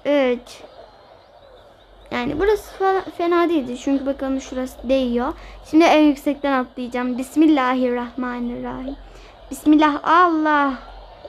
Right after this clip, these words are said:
Vallahi güzeldi ha. Tamam, şimdi ne yapıyoruz? Yemek yemeye falan gidelim. Ben gerçi acıktım biraz. Ben de acıktım.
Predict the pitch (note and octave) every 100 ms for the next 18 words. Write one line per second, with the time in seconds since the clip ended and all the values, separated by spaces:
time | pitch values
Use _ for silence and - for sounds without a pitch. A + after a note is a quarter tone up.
0 | - - - - C4 C4 B3 B3+ C4 C#4+
1 | C4 A#3+ B3 B3 A#3+ A#3+ B3+ B3 A#3+ A#3+
2 | - - - - - - - - - -
3 | - - - C4 C4+ C4+ C4 D#4 D#4+ F4+
4 | F4 - - - - - - D4+ E4 F4+
5 | - D#4+ D4 E4+ G4 - - - - -
6 | - - - - C#4+ D4 D#4 D#4 D#4 D4+
7 | D#4 D#4 D4 D#4 D4+ C#4 C4 B3+ C4 C4
8 | B3+ C4 C4 - C4 A#3+ - - C#4+ C#4
9 | B3+ B3+ B3+ - - - - E4+ F4 F4
10 | D#4 D4 - - D4+ C4+ C4 C4